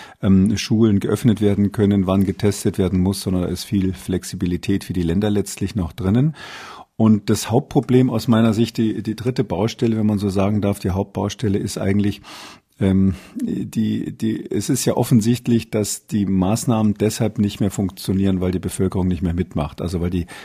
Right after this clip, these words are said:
Compliance, wie man das in der Medizin nennen würde, nicht mehr vorhanden ist. Ähm, und jetzt ist die grundsätzliche Frage, wenn jemand nicht gehorcht, wenn ich das mal so pädagogisch formulieren darf,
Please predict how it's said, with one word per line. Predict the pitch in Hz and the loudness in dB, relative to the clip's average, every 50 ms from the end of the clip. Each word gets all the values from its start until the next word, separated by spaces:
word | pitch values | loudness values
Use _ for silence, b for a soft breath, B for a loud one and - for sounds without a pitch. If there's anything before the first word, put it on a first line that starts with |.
| B B B | B B B
Compliance, | - 110 98 90 - - 78 80 98 95 90 90 85 - - | 0 2 2 2 0 0 0 2 2 2 2 2 0 -2 -4
wie | 101 | -2
man | 90 87 | 0 0
das | 85 98 92 - | 0 -2 -2 0
in | 98 | 0
der | 90 | 0
Medizin | 90 90 92 92 85 - - 107 95 90 | 2 0 0 -2 -4 -2 0 0 2 2
nennen | 90 90 90 90 87 | 2 2 2 2 2
würde, | 82 87 85 82 90 | 2 0 0 0 0
nicht | 82 87 87 - - | 0 0 -2 0 0
mehr | 98 85 82 82 - 127 | 0 0 0 -2 -6 -10
vorhanden | 98 - 92 80 82 85 85 - - - | -6 -6 -6 -4 -2 -4 -4 -4 -4 -8
ist. | - - 78 - - - B B B B B B B B B B _ | -6 -6 -8 -12 -12 -16 B B B B B B B B B B _
Ähm, | - 95 90 90 92 | -2 0 2 2 0
und | - - 90 95 98 | 0 0 0 2 2
jetzt | 104 113 113 - | 2 0 0 -2
ist | 127 117 - - | -6 -4 -2 -4
die | 113 | -2
grundsätzliche | - 107 117 135 - 147 123 - - 127 113 127 120 | 2 4 2 4 4 2 0 2 0 0 0 0 0
Frage, | 101 120 107 107 117 123 123 131 120 - - | 0 0 0 2 2 2 2 2 0 0 -2
wenn | - 107 98 101 110 117 117 | -6 -6 -2 0 2 2 4
jemand | 107 113 113 117 113 113 110 107 - - | 4 4 4 4 4 2 0 -2 0 0
nicht | 110 107 - - | 0 0 0 0
gehorcht, | - 104 95 104 101 110 127 131 - - - | 0 0 2 2 2 2 2 2 0 -2 -2
wenn | 101 90 | 0 0
ich | 90 85 - | 0 0 -2
das | - 95 - | -4 -2 0
mal | 107 107 98 | 0 0 2
so | 95 - | 2 0
pädagogisch | 98 - 120 92 110 98 - 107 101 101 98 87 - | 2 2 2 4 2 2 2 2 0 0 -2 -6 -2
formulieren | - 104 90 90 92 87 90 101 101 104 | -2 0 2 2 0 2 2 2 2 2
darf, | 104 110 107 110 - | 2 2 0 0 -2